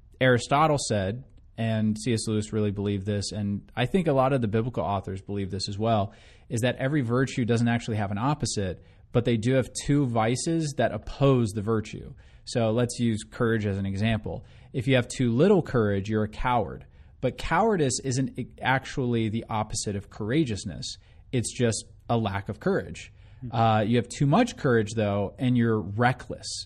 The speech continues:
Speaker 1: and indifferent to your, the consequences that you're creating. Faith is the same way. If you have too little faith, then you're faithless. You, you just, you're untrusting. You're, uh, someone who doesn't have a lot of confidence in anything. And by the way,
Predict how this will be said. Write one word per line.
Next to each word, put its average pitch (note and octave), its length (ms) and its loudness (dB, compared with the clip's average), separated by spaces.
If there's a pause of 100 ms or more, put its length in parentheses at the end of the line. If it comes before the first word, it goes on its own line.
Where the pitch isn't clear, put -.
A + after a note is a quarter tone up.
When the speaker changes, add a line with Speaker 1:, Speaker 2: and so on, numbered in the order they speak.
Speaker 1:
and A2+ 120 -2
indifferent G2+ 540 -2 (180)
to - 120 -8
your, G#2 160 -4
the A#2+ 140 -6
consequences G#2+ 600 -4
that F#2+ 120 -4
you're G2 120 -10
creating. G#2 600 -4 (460)
Faith F#3 260 6
is D3 100 0
the C3+ 220 -2
same B2 140 4
way. F#2 420 0
If A2+ 160 -4
you B2+ 100 2
have A2+ 120 0
too - 180 -4
little F3+ 260 2
faith, C#3+ 500 0 (320)
then B2 180 4
you're B2 140 4
faithless. C3+ 440 0 (120)
You, G#2+ 180 -4
you A2+ 180 -2
just, A2 280 -4 (100)
you're A2 200 -4
untrusting. A2+ 1000 0 (280)
You're, G#2+ 600 0
uh, G#2 320 -2 (140)
someone B2+ 320 2
who A#2+ 100 2
doesn't A2+ 220 0
have A2 180 -2
a G#2 40 -2
lot G2 180 -4
of - 80 -8
confidence G2 480 -6
in G#2+ 60 -2
anything. G#2+ 280 -2
And G#2 80 -2
by C#3+ 100 4
the D#3+ 60 6
way, B2 140 4